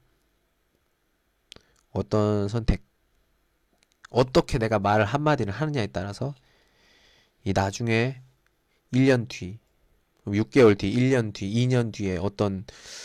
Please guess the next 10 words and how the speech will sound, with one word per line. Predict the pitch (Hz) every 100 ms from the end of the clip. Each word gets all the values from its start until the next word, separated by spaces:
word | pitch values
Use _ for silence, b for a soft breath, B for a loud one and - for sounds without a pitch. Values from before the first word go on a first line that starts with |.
| B B B
어, | 90 87 85
나의 | 90 98
삶의 | 117 151 135
방향이라든지 | - - 113 120 113 101 98 98 -
이런 | 98 101 95
것들이 | 87 90
완전히 | 92 131 160 165 175 170 175 165 131
달라지는 | - 104 107 - 87 92 123 _ _ _ _ _ _ _ _ _ _
그런 | - - 104 101
거를 | 95 - 120